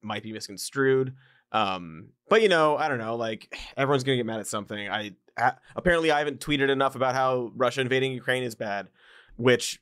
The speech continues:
for the record, I think it is. So, you know, people will sort of, uh, always find a thing to be mad about or take something out of context or create its own context. I think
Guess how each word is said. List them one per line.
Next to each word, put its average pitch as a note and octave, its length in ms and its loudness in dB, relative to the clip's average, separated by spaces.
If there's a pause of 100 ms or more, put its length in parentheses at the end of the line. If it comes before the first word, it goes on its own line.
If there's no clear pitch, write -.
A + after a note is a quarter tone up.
for E3 120 0
the C#3 80 2
record, C3+ 420 0 (120)
I B2 120 0
think A#2+ 200 -2
it C#3+ 100 4
is. B2 320 4 (300)
So, G3 100 4
you G3 80 6
know, F3 100 6
people D3+ 180 4
will C3 180 2
sort C3 260 2
of, A2+ 280 -4
uh, F2+ 480 -2 (380)
always C3 280 6
find A#2 220 0
a A2+ 60 -8
thing G#2+ 460 -8
to F#2+ 520 -8 (100)
be G#2+ 220 -6
mad G2 320 -2
about F#2+ 460 -2
or F2+ 500 -10 (160)
take G#2 280 -4
something G2+ 360 -8
out F#2 180 -4
of F2 180 -12
context G#2+ 800 -6
or F#2 400 -8 (440)
create A#2+ 460 2
its G#2+ 180 -10
own A2+ 260 -8
context. G#2+ 960 -6 (360)
I A2 120 -4
think G#2 540 -10